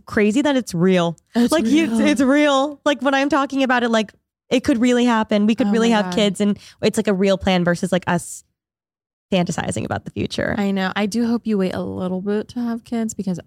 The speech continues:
Speaker 2: I would love for ours to grow up together.
Speaker 1: <gasps>
Speaker 2: And we all know I need a little more time. <laughs>
Speaker 1: I'm gonna do, I'm gonna wait a couple more years for sure.
Speaker 2: Oh my God.
Speaker 1: Can you
Speaker 2: You're
Speaker 1: get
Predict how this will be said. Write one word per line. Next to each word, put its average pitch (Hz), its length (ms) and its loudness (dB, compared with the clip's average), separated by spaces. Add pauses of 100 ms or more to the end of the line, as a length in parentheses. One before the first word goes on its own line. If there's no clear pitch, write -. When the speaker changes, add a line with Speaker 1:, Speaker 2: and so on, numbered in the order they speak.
(140)
Speaker 2:
I 170 180 -2
would 170 140 -4
love 170 400 -4
for 208 100 -4
ours 139 320 -4
to - 80 -8
grow 120 160 -8
up 107 100 -10
together. 285 220 0
Speaker 1:
<gasps> 359 300 2
Speaker 2:
And - 160 0
we 226 100 2
all 214 140 2
know 202 100 0
I 202 80 0
need 202 80 -2
a 185 60 -4
little 180 160 -2
more 185 100 0
time. 175 320 -4 (100)
<laughs> - 120 -4
Speaker 1:
I'm 453 180 0
gonna 370 180 0
do, 339 460 2 (160)
I'm 233 140 0
gonna 285 160 2
wait 247 160 2
a 220 40 -2
couple 190 300 0
more 175 180 0
years 117 360 -2
for 180 120 -4
sure. - 320 -8
Speaker 2:
Oh 208 120 0
my 190 160 -2
God. 170 200 -4
Speaker 1:
Can 247 120 0
you 208 60 4
Speaker 2:
You're 202 40 4
Speaker 1:
get 208 60 2